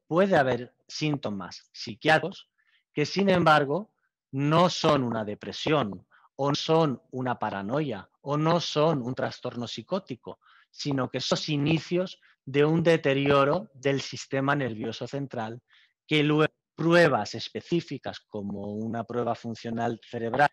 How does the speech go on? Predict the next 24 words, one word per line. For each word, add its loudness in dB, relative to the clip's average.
el -10
spect, -4
o -12
como -2
un -4
tac -2
cerebral, -2
van -2
a 4
detectar 0
cambios 0
en -8
la -2
estructura -6
del -2
cerebro -2
debida 2
a -2
la -2
enfermedad -10
de -2
Alzheimer, -8
por -18
ejemplo. -20